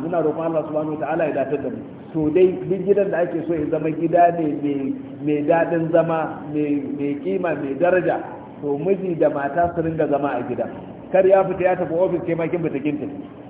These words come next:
Kar ya tafi kasuwa, ke kin tafi kaza. Duk kun bar gida haka nan, to gida zai zama to ba gida mai daɗin zamantakewa ba. To Allah ya datar da mu ya dora ma kan daidai, kuma ina ga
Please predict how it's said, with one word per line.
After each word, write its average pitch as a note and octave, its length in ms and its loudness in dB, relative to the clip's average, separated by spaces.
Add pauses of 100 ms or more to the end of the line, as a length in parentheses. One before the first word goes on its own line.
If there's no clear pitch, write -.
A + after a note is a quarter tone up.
(100)
Kar F#3+ 140 6
ya F#3+ 160 6
tafi E3+ 240 0
kasuwa, F3 400 4
ke F3 240 2
kin F3+ 160 0
tafi C#3 180 0
kaza. A2 240 -2 (460)
Duk G#3 160 2
kun G#3 380 0
bar G3 180 10
gida G3 320 8 (120)
haka F#3+ 260 2
nan, C#3+ 160 -4 (320)
to D#3 160 -4
gida F3+ 280 2
zai F#3 160 2
zama E3 280 0
to F3+ 120 0
ba E3 260 2
gida E3+ 200 4
mai E3 140 0
daɗin D3+ 420 0 (520)
zamantakewa C3+ 600 0
ba. - 120 -4 (300)
To C3 60 -6
Allah D#3 240 2
ya - 60 2
datar D3+ 320 0
da D3 80 -2
mu D3+ 120 -4
ya C#3+ 60 -2
dora D3 200 0
ma C3+ 160 -4
kan C3+ 160 -4
daidai, E3 280 0 (320)
kuma E3 220 -4
ina D#3+ 220 -2
ga D3+ 100 0